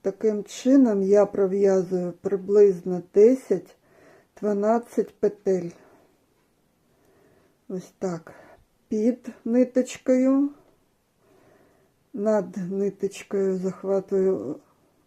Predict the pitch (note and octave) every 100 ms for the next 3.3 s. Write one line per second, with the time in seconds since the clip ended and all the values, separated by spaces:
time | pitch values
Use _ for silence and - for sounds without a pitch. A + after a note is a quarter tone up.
0 | _ _ _ _ _ _ _ F#3+ - G#3
1 | G3+ G3 F#3+ F#3 F#3+ F#3+ - F3+ - -
2 | A3 B3+ - A#3 B3+ B3+ A#3+ - - B3+
3 | B3 A#3+ B3